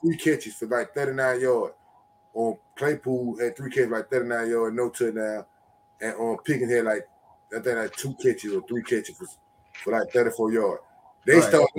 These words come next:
Speaker 1: they, they went in the fourth quarter with just two catches apiece, though.
Speaker 2: Dang.
Speaker 1: Thirty-four yards. I was like, "Man, them folks out, them folks out there tripping." Travinsky can't get in the ball.
Speaker 2: Right. I,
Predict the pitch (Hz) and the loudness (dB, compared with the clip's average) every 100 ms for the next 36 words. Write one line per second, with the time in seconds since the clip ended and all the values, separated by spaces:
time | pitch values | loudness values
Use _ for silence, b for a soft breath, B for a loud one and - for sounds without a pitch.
0 | - 165 135 131 127 127 160 165 160 147 | 2 2 2 -2 -2 4 6 8 8 4
1 | 123 160 156 - 185 196 151 143 147 - | 2 6 6 10 12 12 10 4 -2 0
2 | 180 160 190 190 135 131 190 202 - 87 | -2 6 8 8 2 -2 -2 -6 -6 -8
3 | 76 _ _ _ _ _ _ _ _ - | -8 _ _ _ _ _ _ _ _ 0
4 | 147 127 - _ - 151 - 147 156 147 | 2 2 -4 _ 0 2 4 2 4 4
5 | 151 147 127 151 160 160 147 135 - 110 | 4 4 2 0 -2 -2 -2 -4 -4 -6
6 | - - 139 131 131 135 - 101 - - | -6 -8 -6 -2 -2 -4 -6 -8 -8 -20
7 | _ _ _ 107 156 151 151 139 139 127 | _ _ _ 0 2 2 -2 -2 -2 -2
8 | 120 123 127 - - - - - - - | -2 -2 -2 -6 -14 -20 -20 -20 -20 -20
9 | _ _ _ _ 139 135 147 170 | _ _ _ _ 2 2 4 2